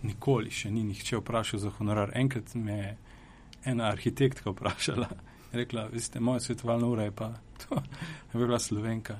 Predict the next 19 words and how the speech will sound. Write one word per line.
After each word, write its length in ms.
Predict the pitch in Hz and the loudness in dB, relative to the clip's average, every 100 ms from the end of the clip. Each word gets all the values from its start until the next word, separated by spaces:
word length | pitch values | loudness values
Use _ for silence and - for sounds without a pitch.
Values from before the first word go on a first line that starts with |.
| 120 | -12
Sem 280 | 127 - 117 | -14 -8 -8
rekel: 240 | 113 120 | -6 -6
"Ja, 200 | 117 117 - - - - | -4 -4 -8 -18 -20 -12
prav, 360 | - 139 135 113 | -2 0 0 -2
ehm, 420 | - 120 113 113 120 | -6 -4 -2 -2 -2
mi 160 | 127 131 | -2 0
pa 120 | 127 | 4
nimamo, 420 | 143 143 117 110 | 4 6 2 0
mislim, 280 | 120 120 123 | 0 2 2
ne 60 | 117 | 2
plačujemo 400 | 117 - 139 120 | 0 2 2 4
gostov, 440 | 131 123 - 104 | 4 4 2 -4
ne, 100 | 110 | -4
še 140 | - | -2
nikoli 260 | 117 - 127 | -2 2 2
jih 120 | 127 | 4
nismo." 360 | 131 120 - 104 - - - - - - - - - - - - - | 2 2 -2 -8 -10 -18 -18 -18 -18 -18 -20 -20 -20 -20 -18 -16 -14
Tako 280 | - - 113 | -12 -4 -2
da, 160 | 110 | 0